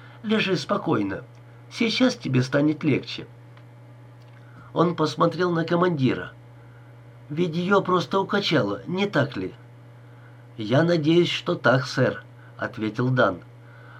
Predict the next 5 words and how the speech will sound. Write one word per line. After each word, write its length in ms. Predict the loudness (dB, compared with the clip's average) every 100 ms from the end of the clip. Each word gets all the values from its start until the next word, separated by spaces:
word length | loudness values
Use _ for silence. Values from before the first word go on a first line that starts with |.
| -6
Он 180 | 0 4
внимательно 640 | 4 4 4 4 2 -2 -2
посмотрел 560 | -4 -2 -4 0 0
на 120 | 2
женщину, 640 | 2 0 0 -4 -8 -10